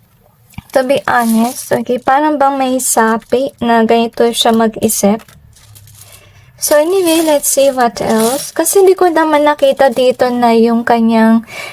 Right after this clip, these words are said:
binibigyan ng negative na, na plot is may ginawa sa kanya. Kinda like feel na yung tao na binibiktima niya talaga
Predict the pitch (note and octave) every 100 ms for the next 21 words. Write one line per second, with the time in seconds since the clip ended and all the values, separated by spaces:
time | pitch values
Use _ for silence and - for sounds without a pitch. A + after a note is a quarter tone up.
0 | - C4+ C#4 C#4 B3+ C#4 B3+ B3+ B3 A#3+
1 | A#3 A#3 A#3 - A#3 - - A#3 A#3 A3+
2 | G#3 A3 - - - - - - - -
3 | B3 C#4 C#4+ D4 C4+ C4 B3+ A3 - -
4 | - - - - _ - C#4 - C#4 B3+
5 | C#4+ B3 B3 A#3+ A#3 - A#3 A3 A3 G#3+
6 | B3+ C4+ D4 D4+ D4 - B3+ A#3 B3 B3+
7 | B3 A#3+ A#3+ A#3 A3+ A3+ A3+ A#3 A#3+ A#3
8 | G#3+ A#3 - A#3 A#3 A3+ A3+ A3 G#3+ A3
9 | G#3+ A3+